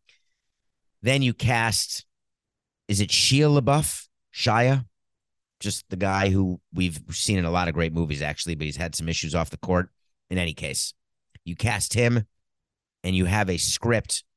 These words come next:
directed by Olivia Wilde. It is a script that is a lot like The Stepford Wives, in that it's about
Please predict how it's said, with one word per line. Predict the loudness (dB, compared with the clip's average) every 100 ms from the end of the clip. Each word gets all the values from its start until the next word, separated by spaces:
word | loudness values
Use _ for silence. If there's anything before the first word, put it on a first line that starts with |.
| _ _ _ _
directed | -2 0 0 0
by | 0 0
Olivia | 0 0 2
Wilde. | 2 0 -2 -6 -16 _ _ _ _ _ _ _ _ _ _ -20 _ -6
It | -2
is | 0
a | 0
script | 0 0 0 0 -2
that | -6
is | -4
a | -2
lot | 0 0 0
like | -4
The | -4
Stepford | -4 -2 -4 -4
Wives, | -2 0 0 -2 -4 -8 -10 _ _
in | -8 -4
that | -2
it's | -4 -6
about | -6 -2 -2